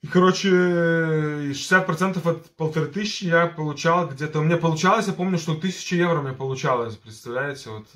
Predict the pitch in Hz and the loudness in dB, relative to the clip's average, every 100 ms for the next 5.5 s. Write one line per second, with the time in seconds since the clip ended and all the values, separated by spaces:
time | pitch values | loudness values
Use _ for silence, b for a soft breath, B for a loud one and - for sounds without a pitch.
0 | - _ _ _ _ _ _ 123 123 156 | -20 _ _ _ _ _ _ -10 -2 0
1 | 156 123 117 131 127 - 139 - 147 160 | 0 -4 -8 -8 -6 -4 -4 -4 -2 -2
2 | 160 135 143 139 - 127 113 113 110 113 | -2 -6 -6 -8 -4 -4 -4 -10 -8 -6
3 | 110 104 b b b - 123 123 131 - | -6 -8 b b b -10 -8 -4 -6 0
4 | 170 175 151 127 147 147 135 127 123 - | 0 0 -2 0 0 0 -4 -4 -6 -4
5 | 156 156 151 143 | -2 0 0 -2